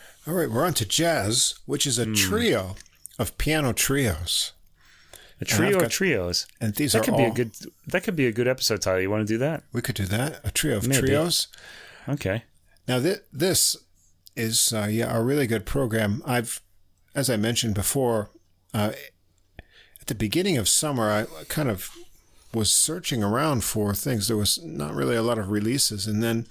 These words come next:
Speaker 1: uh, we took a little bit of break over the summer, and there was sort of a burst of new releases, uh, that I collected from my sources. And so, uh, just to keep my mind straight of what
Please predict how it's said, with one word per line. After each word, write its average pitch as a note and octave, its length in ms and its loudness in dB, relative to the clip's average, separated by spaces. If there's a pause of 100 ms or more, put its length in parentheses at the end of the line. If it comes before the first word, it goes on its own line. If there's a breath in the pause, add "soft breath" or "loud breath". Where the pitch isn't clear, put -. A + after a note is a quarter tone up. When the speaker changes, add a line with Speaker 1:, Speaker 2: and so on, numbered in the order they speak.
(720 loud breath)
Speaker 1:
uh, G2+ 380 0 (360)
we A#2 100 -2
took - 180 -2
a B2 60 2
little A2 160 0
bit G#2+ 120 -2
of G2+ 200 -2
break A2+ 320 -2
over G#2 160 -2
the G2 80 0
summer, G#2+ 340 0
and G#2 120 0
there G2+ 100 2
was G#2 180 2
sort B2 200 0
of G2+ 100 -6
a G2+ 80 -2
burst A#2 640 0
of G#2 160 -4
new A2+ 140 2
releases, G#2+ 800 2 (640 loud breath)
uh, G#2 240 -2
that G#2+ 160 0
I G#2+ 260 0 (580)
collected A#2+ 440 -2
from G#2+ 200 -2
my G2 180 2
sources. A#2+ 720 0
And G#2+ 160 0
so, G#2+ 360 0 (880 loud breath)
uh, A2 120 -2
just C3 240 0
to C#3+ 80 -2
keep - 260 -2
my G#2+ 160 2
mind A2+ 320 2
straight G#2+ 380 2
of G2+ 260 -4
what A2 240 -2